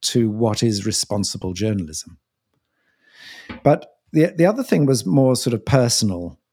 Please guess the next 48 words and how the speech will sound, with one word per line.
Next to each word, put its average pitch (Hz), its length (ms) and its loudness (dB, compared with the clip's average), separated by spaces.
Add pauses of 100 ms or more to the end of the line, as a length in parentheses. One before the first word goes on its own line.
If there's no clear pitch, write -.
(180)
which 135 360 -4
was, 110 360 -2 (140)
um, 120 320 0 (180)
and 139 120 2
there 139 60 4
are - 20 0
a - 20 0
couple - 260 -2
of 123 80 -2
examples 110 560 0
of 87 60 -12
that. 90 240 -10 (240)
Um, 117 340 -2 (520)
I 127 60 2
remember 165 300 4
there 120 120 2
was 120 160 0
one 123 260 4
time 101 460 -2
where, 104 400 -4 (240)
um, 104 400 -4 (140)
I 117 120 0
was 110 180 -2
chairing, 104 840 0 (520)
asked 120 220 0
to - 80 -8
chair 123 220 0
a 107 40 -2
conference 104 480 -4
in 104 80 -2
Amsterdam, 107 440 -2
and 117 80 2
it 147 40 0
was 139 140 0
a 127 60 -8 (400)
major 151 360 2
conference, 113 560 -4
and 117 140 -4
I 123 100 0
was 110 220 -2
the, 113 220 -2
so - 200 -10
the, 107 120 -8
the 139 160 -8
chair. 107 320 0
It - 340 -10
was 123 100 -4
about 131 200 0